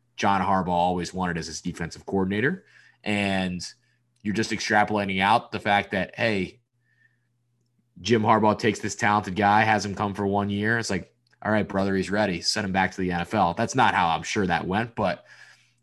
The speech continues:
you know, it's not as if, not as if John Harbaugh wasn't getting a lot of detailed reports on how Mike Macdonald was working as a defensive coordinator, defensive play caller at Michigan. Um, couldn't have,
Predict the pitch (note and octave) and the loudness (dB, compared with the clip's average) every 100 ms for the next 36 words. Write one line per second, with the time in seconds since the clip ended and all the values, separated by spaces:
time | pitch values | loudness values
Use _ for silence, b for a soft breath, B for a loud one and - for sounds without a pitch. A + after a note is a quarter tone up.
0 | _ A2+ F2 - _ - B2 B2 A#2 A2 | _ -8 -6 -8 _ -2 4 4 4 2
1 | A2+ G2+ - A#2 C3 A2 A2+ G2 - _ | 2 0 -2 2 4 4 2 -2 -8 _
2 | - G#2 G2+ G2+ F#2 F#2+ F#2+ F#2+ F2+ F2 | -2 0 0 0 -2 -4 -4 -6 -6 -8
3 | - _ _ _ _ _ _ _ _ G2 | -14 _ _ _ _ _ _ _ _ -2
4 | G#2 A2+ A2+ G2 G#2 - F2+ A#2 A#2+ C3 | 4 6 6 2 -4 -12 -8 -2 0 2
5 | A2 G2 G2 G#2 F2+ E2+ F2 F#2+ F#2 F2+ | 2 0 -2 -2 -2 -2 -4 -2 0 -2
6 | F2 F2 F#2 E2+ E2 D#2+ F2 F2 - D#2+ | -2 -4 -4 -4 -4 -6 -6 -8 -8 -12
7 | D#2+ E2 D#2+ F2 E2+ D#2+ E2 F2+ E2 D#2 | -10 -10 -8 -8 -8 -12 -10 -8 -8 -8
8 | D#2+ D2+ E2 - - E2 - E2 D#2+ F#2 | -12 -12 -12 -12 -8 -8 -8 -8 -8 -10
9 | - - - _ _ F2 E2 F2+ - G#2 | -12 -12 -16 _ _ -6 -6 -8 -6 -6
10 | F2 - | -6 -10